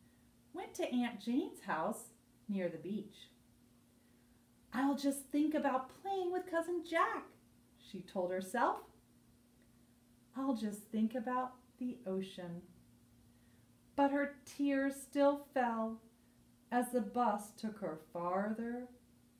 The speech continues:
and farther away from her mom and dad.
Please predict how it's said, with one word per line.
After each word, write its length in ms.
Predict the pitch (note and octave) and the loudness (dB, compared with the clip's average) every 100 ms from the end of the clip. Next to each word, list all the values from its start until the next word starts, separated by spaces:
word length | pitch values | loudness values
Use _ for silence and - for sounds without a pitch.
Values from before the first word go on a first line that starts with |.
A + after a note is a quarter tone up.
| - | -16
and 120 | F3 - - | -14 -16 -4
farther 640 | F#3+ F#3 G3+ A3+ A#3+ B3+ | 2 4 4 4 2 2
away 600 | C4 B3 A3+ G#3 G#3+ G#3+ - - - - - - - | 2 0 -4 -4 -8 -10 -14 -20 -20 -20 -20 -14 -4
from 260 | G3+ G#3 | 0 0
her 120 | A3 A3 | 2 2
mom 580 | F#3+ D#3+ E3 F3 F#3+ - - G#3+ | 2 -2 -6 -8 -10 -14 -10 -2
and 260 | A3+ A3 | 2 2
dad. 400 | G3 F3 E3+ D#3+ | 0 -4 -6 -8